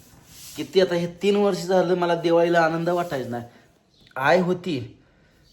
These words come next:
त्यावेळेस सुद्धा तुम्हाला सांगतो, आई पाठीमागं स्प्लेंडर गाडीवर बसून यायची. दिवाळीचा बाजार आठ दिवस, आठ दहा दिवस अगोदर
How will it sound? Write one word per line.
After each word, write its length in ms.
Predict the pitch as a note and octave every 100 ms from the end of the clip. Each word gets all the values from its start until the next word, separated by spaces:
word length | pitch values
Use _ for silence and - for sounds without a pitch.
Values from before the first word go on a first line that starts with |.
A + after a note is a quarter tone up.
| _ -
त्यावेळेस 460 | E3 F3+ F#3 F#3
सुद्धा 260 | E3+ E3+ -
तुम्हाला 260 | D#3+ D#3 D#3
सांगतो, 460 | D#3+ C#3 D3 D#3 - _ _ _ _ - E3 D3+ - - _ _ _ _ _ _ _ _ _ _ _ _ _ _ _ _ _ _ _ _ _ _ - A#2
आई 180 | B2+
पाठीमागं 540 | C3+ D#3+ D3+ D3 C#3+ C#3+
स्प्लेंडर 560 | - - E3 E3 B2+
गाडीवर 360 | D3+ D#3 C#3+ C#3
बसून 340 | C3+ C3+ C3
यायची. 360 | B2 A#2 A2 A2+ - _ B2+
दिवाळीचा 560 | A#2+ C3 C3 C3 C3+
बाजार 460 | C3 C3 C3 B2 C3+ C3+ - _ _
आठ 240 | B2 B2+ C#3
दिवस, 480 | C#3 C#3 C#3+ - - _ _ _ _ _ _ _ _ _ _ - _ _
आठ 280 | A#2 B2+ C#3+
दहा 260 | B2+ A#2+ C3+
दिवस 300 | C#3+ C#3 B2+
अगोदर 360 | A#2+ A2+ G#2+